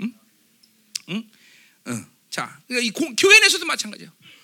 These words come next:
이게 내가 항상 그래요. 교회라는 건 생명이다. 어, 어떤 형제가 자꾸만 영적으로 무너지면 그건 공동체 누군가에게 자꾸만 짐을 주는 거야. 짐을 주-,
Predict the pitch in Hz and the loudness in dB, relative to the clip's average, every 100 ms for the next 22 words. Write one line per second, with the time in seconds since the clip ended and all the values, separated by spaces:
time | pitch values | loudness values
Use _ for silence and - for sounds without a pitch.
0 | - _ _ _ _ - 294 285 339 285 | -20 _ _ _ _ -2 2 4 4 2
1 | 175 127 - 330 381 370 349 440 440 392 | 0 -4 2 4 4 4 2 2 -2 -6
2 | 311 269 _ - - - _ _ - 349 | -8 -12 _ -20 -20 -20 _ _ -4 0
3 | 381 320 440 480 480 453 453 453 453 - | 0 0 2 2 2 2 4 4 4 -2
4 | 453 440 427 440 453 453 381 269 427 415 | -4 -4 -2 -2 -2 -2 -4 -2 -2 -2
5 | 440 453 339 - - - 440 - 381 453 | -2 -6 -8 -20 -8 0 0 0 -4 -2
6 | 466 453 403 180 147 254 494 508 480 466 | 0 0 0 -4 -6 -6 -4 -4 0 2
7 | 466 440 403 392 480 415 - - - _ | 2 0 -2 -2 -4 -4 -10 -20 -20 _
8 | _ _ _ _ - - 453 466 226 147 | _ _ _ _ 4 4 4 -2 -2 -4
9 | - - - - | -8 -14 -16 -20